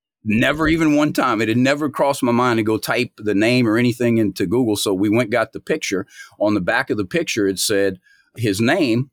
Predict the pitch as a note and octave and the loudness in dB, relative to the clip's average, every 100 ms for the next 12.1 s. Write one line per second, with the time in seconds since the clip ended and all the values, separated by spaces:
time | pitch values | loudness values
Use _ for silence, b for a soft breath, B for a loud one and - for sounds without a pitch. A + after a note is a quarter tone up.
0 | - A2 A2 G#2+ G#2+ G#2+ G#2+ A2+ A#2+ A#2+ | -4 0 2 2 0 -2 0 0 0 -4
1 | - D3 D3 C#3 C3+ A2 F#2+ G2 D#2 E2 | -2 0 0 2 2 0 -2 -2 -4 -8
2 | - _ - G#2+ F#2+ D#2 F2 B B B | -18 _ -6 -2 0 -2 -6 B B B
3 | B B - F2 F2+ F#2 - A2 A#2 B2+ | B B -4 0 0 -2 -2 -2 0 0
4 | B2 A2 C3+ D#3 F#3+ F#3 _ C3 A#2 A#2+ | 0 0 0 0 -2 -4 _ -2 -2 0
5 | B2+ B2+ A2 A#2 A2 G#2+ - C3+ D#3 G3+ | 0 0 0 0 -2 -6 -4 0 0 -2
6 | - b b b F#2+ F#2+ F#2+ G2+ C3 B2+ | -10 b b b 0 0 0 0 2 2
7 | C3+ C#3 A#2 G2+ C#3+ D3 C#3+ C#3+ D#3+ C3 | 0 -2 -2 -2 0 0 0 0 0 2
8 | B2 B2 C3 A#2 B2 A2+ C#3+ C#3 C#3 D3 | 0 0 -2 -2 0 0 0 0 -2 -2
9 | B2 A#2+ A#2+ A#2+ - C3 B2 A#2 A#2 D#3 | 0 0 0 -2 0 2 2 2 2 0
10 | C3+ A#2 A#2 A2+ A#2 A#2 G#2+ B2 A#2+ A#2+ | 2 2 2 0 0 2 0 2 0 0
11 | B2+ B2 B B - A2+ A2 G#2 G#2 G2 | -2 -4 B B -4 0 2 2 2 0